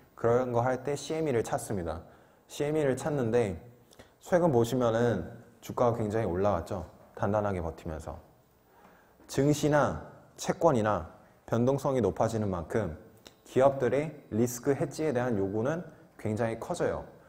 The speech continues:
리스크 해지를 할 때 제일 먼저 찾아야 되는 상품들을 가지고 있는 게 씨엠입니다. 파생 상품, 옵션 얘기할 때 많은 분들이 투기 거래를 이야기를 많이 하세요.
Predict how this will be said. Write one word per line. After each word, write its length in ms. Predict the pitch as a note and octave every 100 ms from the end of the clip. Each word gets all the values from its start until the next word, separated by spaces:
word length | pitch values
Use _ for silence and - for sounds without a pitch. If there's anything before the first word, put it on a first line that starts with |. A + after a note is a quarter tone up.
| - -
리스크 440 | - A#2+ A#2+ - C#3
해지를 500 | E3+ E3+ E3 E3 D#3
할 200 | D#3+ D#3
때 320 | E3+ G3 - - -
제일 240 | - B2
먼저 300 | B2 G#2+ A2+
찾아야 360 | A#2+ E3+ F3 E3+
되는 220 | C#3 A#2+
상품들을 500 | A2+ D3 C#3+ A#2 G#2
가지고 380 | G2+ G2 F2+ G2+
있는 220 | F#2 F2
게 320 | E2+ C#3+ D#3+ - - _
씨엠입니다. 720 | - - F3 D#3+ F#2+ D#2+ D2+ E2 _ _ _ _ _ _ _ _ _ _ _ _ _ _ _ _ _
파생 340 | - E3+ F#3
상품, 540 | F3+ F3 C#3+ C#3+ G#2 - - - _
옵션 460 | A2 A2 - C3+
얘기할 400 | G#2 G#2+ B2+ A#2+
때 500 | A#2 A2 A2 F#2 D2+ - - - _ _
많은 320 | G2+ G#2+ C#3
분들이 420 | C3+ A#2+ A#2+ A2+ -
투기 300 | - F#3+ F#3+
거래를 340 | E3+ D3+ B2
이야기를 300 | G2 G2 G2+
많이 220 | E2+ F2
하세요. 420 | G2 G2+ E2+ D#2